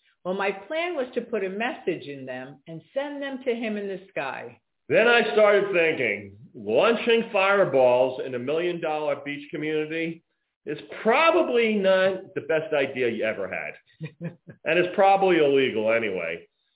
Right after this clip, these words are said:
Speaker 2: And a quick Google search confirmed that it was. But I knew this was going to be an unpopular point of view, so I suggested helium balloons, but it was Christmas Day.
Speaker 1: It was Christmas Day, and all the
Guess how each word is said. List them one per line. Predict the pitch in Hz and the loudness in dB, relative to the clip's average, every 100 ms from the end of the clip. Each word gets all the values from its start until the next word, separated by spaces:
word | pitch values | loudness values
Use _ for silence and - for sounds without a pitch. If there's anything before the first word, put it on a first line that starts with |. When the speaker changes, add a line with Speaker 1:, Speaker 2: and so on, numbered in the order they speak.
| _ | _
Speaker 2:
And | - 143 | -4 -4
a | 143 | -2
quick | - 214 175 | 0 0 0
Google | 170 160 147 | 0 -2 -2
search | 143 123 120 | -2 -4 -4
confirmed | 131 120 131 127 113 | -12 -8 -4 -4 -4
that | 117 | -6
it | 107 | -4
was. | 104 101 - - - _ _ - | -4 -4 -6 -14 -18 _ _ -2
But | 160 | 0
I | 170 175 | 2 0
knew | 190 247 294 311 277 208 | -2 -2 0 0 0 2
this | 214 208 | 0 -2
was | 202 202 | -6 -2
going | 190 190 | 0 0
to | 175 | -4
be | 175 175 | -6 -4
an | 160 | -4
unpopular | 170 180 185 170 - - 165 160 160 139 | -6 -8 -8 -8 -10 -8 -6 -6 -4 -4
point | - 156 156 143 | -4 -2 -2 -2
of | - | -6
view, | 139 160 185 180 - _ _ _ | -6 -4 -6 -8 -14 _ _ _
so | 190 | -2
I | 196 214 | -2 -2
suggested | 208 220 220 226 190 | -4 -2 -4 -4 -10
helium | 208 311 294 180 117 | -10 -6 -2 -2 -2
balloons, | 110 104 90 90 - | -4 -4 -4 -8 -8
but | 185 226 | -4 -2
it | |
was | 233 - | -4 -2
Christmas | 233 226 214 220 | -2 0 -2 0
Day. | 233 262 - - 139 143 143 | 0 0 -4 -8 -16 -14 -6
Speaker 1:
It | |
was | 180 180 - | -6 -6 -6
Christmas | 214 208 208 190 - | -8 -6 -12 -12 -8
Day, | 202 202 185 | -6 -6 -8
and | 175 - | -12 -10
all | 214 214 | -4 -4
the | 208 | -4